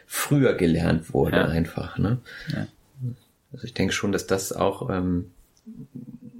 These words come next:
Speaker 1: viel ausmacht an dem Erfolg und, ähm, ob man die Sprache leicht lernt oder eher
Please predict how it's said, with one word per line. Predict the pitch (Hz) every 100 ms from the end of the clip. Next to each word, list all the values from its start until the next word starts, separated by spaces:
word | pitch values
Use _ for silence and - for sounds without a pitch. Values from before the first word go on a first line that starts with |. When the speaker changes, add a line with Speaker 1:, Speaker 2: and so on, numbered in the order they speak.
| - 117
Speaker 1:
viel | - - 139 135 -
ausmacht | 98 113 - 92 87 - - _ - - -
an | 90
dem | 92 -
Erfolg | 92 - - 104 98 98 98 - -
und, | 87 87 - - -
ähm, | 80 85 -
ob | - -
man | 104
die | 98
Sprache | - - 104 107
leicht | 92 92 107 110 -
lernt | 98 98 98 101 -
oder | 90 92
eher | 98 87 85 85